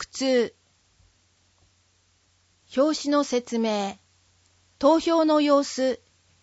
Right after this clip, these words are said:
議場を写した写真です。表紙の説明、終わり。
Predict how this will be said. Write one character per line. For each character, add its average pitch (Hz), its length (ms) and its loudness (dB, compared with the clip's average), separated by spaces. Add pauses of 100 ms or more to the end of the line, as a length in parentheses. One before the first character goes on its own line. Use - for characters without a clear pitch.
(100)
議 240 160 0
場 339 260 2
を 330 180 2
写 320 260 -6
し - 100 -10
た 262 140 -2
写 202 180 -10
真 226 280 -2
で 208 160 -2
す。 - 220 -20 (1080)
表 302 240 0
紙 285 80 -2
の 294 100 4
説 247 300 -2
明、 226 340 0 (100)
終 214 240 0
わ 220 40 0
り。 202 220 -8